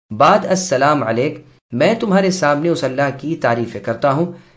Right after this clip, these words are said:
جس کے سوا کوئی معبود نہیں، جو گناہوں کو بخشنے والے ہیں، توبہ کو قبول کرنے والے ہیں، سخت عذاب والے، بڑے احسان والے ہیں، جس کے سوا کوئی معبود برحق نہیں،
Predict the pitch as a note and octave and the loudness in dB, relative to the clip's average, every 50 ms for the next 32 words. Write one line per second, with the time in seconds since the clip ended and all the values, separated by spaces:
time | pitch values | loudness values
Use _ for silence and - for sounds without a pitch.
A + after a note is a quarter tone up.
0 | _ - B2 D#3+ E3+ F3+ - G3+ F#3 F3+ E3+ F3+ F3+ F3 F3+ E3 D#3+ D3 B2 A2+ | _ -4 0 0 0 0 0 0 0 0 0 2 0 0 2 0 -2 0 0 -2
1 | A2 A2 A#2 A#2+ A#2 B2 B2+ B2+ C#3 - - - - - - _ - A#2 A#2+ E3 | -2 0 -2 -2 -2 -2 -4 -2 -4 -6 -6 -10 -18 -20 -20 _ -8 0 4 4
2 | E3 C#3+ C#3 C#3 D3 D3+ C#3+ D#3+ F3 E3+ E3+ E3 D#3 B2 C3 B2 B2 - - A#2 | 4 4 4 0 2 2 2 2 0 0 2 0 2 2 2 0 0 -2 -4 -4
3 | A2+ A2+ G#2+ A2 B2+ C#3 B2+ C3+ D3+ D3+ C#3+ - C3+ C3 C3+ D3 C#3+ C#3+ C#3+ C3 | -4 -2 -2 -2 -2 -2 -2 -2 -2 -2 0 2 2 2 4 2 2 0 -2 -6
4 | - A#2+ G#2+ A2 G#2+ G#2+ - B2 B2 B2+ B2+ C3 C3+ C#3+ C#3+ C#3+ - - - - | -6 -6 -6 -6 -6 -4 -2 -2 0 2 2 2 2 2 0 -4 -6 -8 -12 -20
5 | - _ _ _ - - - - - - F#3 F#3+ - - - D3 - C#3+ D3 D#3 | -20 _ _ _ -8 -4 0 4 4 4 4 2 -2 0 0 2 4 6 6 6
6 | D#3 C3+ D3 D3 D3 D3 E3 F3+ F#3 F#3 A#2 C3 C3+ C#3 C3 A#2 - - - A2+ | 6 6 4 4 4 4 4 2 0 0 0 2 2 0 -2 -4 -10 -8 -6 -6
7 | G#2+ G#2+ G#2+ A#2 A#2+ B2 B2 B2+ C#3 B2+ - - - - _ _ _ - _ - | -6 -4 0 0 0 2 0 -2 -4 -6 -10 -14 -20 -20 _ _ _ -20 _ -6
8 | G#2+ D#3+ F#3 F#3 F#3 F#3 A#3+ A#3 G3 - - D#3+ D#3+ E3+ F#3 F#3 F#3 F#3 - D#3+ | 0 0 0 0 0 0 0 -2 0 0 -2 0 2 4 4 4 2 2 0 2
9 | D#3+ F3 G#3 G#3 G3 D3+ C#3 C3+ C3+ B2 C#3+ D3 C3+ C3+ C3 B2 A#2 G#2 G2 G#2+ | 2 2 2 2 0 2 4 4 4 4 2 -2 0 0 2 2 0 0 -2 -6
10 | - - G2+ G#2+ A#2 A#2 C3 D#3 F3 F#3 F#3 F#3 - - | -10 -10 -8 -6 -4 -2 -2 -2 -2 -2 -4 -6 -12 -18